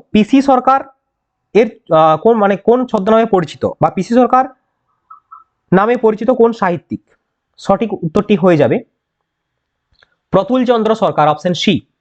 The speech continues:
এখানে নেক্সট দেখো, তোমাদের বলা হচ্ছে মণিশঙ্কর মুখোপাধ্যায়, ইনি শঙ্কর নামে পরিচিত। স্বপন বুড়ো নামে পরিচিত অখিল নিয়োগী।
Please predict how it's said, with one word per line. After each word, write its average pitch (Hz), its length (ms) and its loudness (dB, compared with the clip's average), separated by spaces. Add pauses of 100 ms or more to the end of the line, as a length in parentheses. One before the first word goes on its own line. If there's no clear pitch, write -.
(3000)
এখানে 233 220 2
নেক্সট 254 220 0
দেখো, 262 200 0
তোমাদের 254 280 0
বলা 240 140 2
হচ্ছে 247 200 -2
মণিশঙ্কর 254 640 2
মুখোপাধ্যায়, 214 540 0
ইনি 208 140 2
শঙ্কর 190 460 0
নামে 220 180 2
পরিচিত। 202 380 0 (300)
স্বপন 247 380 0
বুড়ো 254 200 2
নামে 247 180 0
পরিচিত 220 340 0
অখিল 226 360 0
নিয়োগী। 214 380 2